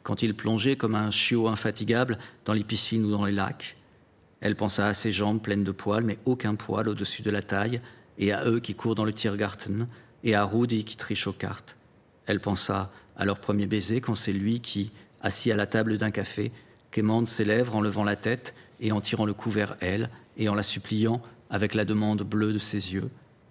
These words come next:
Elle pensa aux mots enfiévrés d'amour qu'il lui laissait en partant travailler.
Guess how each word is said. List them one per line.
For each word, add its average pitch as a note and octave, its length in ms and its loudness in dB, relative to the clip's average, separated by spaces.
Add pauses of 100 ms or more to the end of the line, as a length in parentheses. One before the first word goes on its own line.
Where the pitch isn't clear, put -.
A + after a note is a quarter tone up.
(240)
Elle G2+ 140 2
pensa G#2 560 0 (180)
aux A2 100 0
mots G#2+ 220 4
enfiévrés G#2+ 520 0
d'amour A2 420 2
qu'il G#2 220 0
lui G#2 120 2
laissait A2 360 0
en A2 60 -2
partant G#2 320 -2
travailler. G2+ 500 -2